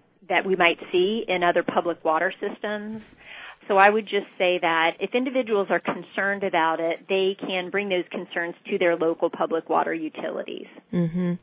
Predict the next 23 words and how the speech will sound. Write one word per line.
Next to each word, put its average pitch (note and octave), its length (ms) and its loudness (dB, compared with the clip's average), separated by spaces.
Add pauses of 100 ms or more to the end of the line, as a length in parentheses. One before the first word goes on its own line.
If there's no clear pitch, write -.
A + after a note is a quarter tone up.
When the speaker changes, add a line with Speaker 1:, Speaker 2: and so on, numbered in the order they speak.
(440)
Speaker 2:
I'm F#4+ 240 4
concerned G3+ 720 4
that G3 260 0
there F3+ 160 4
may F3+ 300 6
be F3+ 160 2
toxins E3+ 680 -2
that E3+ 140 2
are D#3 100 2
not D3+ 400 0
tested. - 560 -6 (840)
Maybe G3 380 8
the F#3 120 6
municipality E3+ 1080 2
doesn't E3+ 300 2
have D#3+ 300 0
the E3 100 0
resources F#3+ 600 0
to G3+ 120 -4
test - 320 -2
for G#3 100 0
those G3 200 4
toxins. F#3+ 760 2